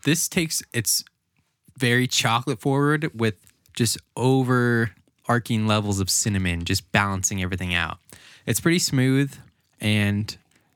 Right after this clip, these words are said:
it's not very alcohol forward. I think it's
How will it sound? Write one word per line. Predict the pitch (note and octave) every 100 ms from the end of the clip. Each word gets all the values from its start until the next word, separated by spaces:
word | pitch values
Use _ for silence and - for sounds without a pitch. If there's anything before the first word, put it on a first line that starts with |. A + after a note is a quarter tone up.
| _ -
it's | A#2
not | D3+ D#3
very | E3+ E3
alcohol | C3 C#3 C#3 C#3
forward. | C3 A2+ A2 G#2+ A2 - - _ _ - _ _ - -
I | -
think | C#3+ C#3
it's | C3 - -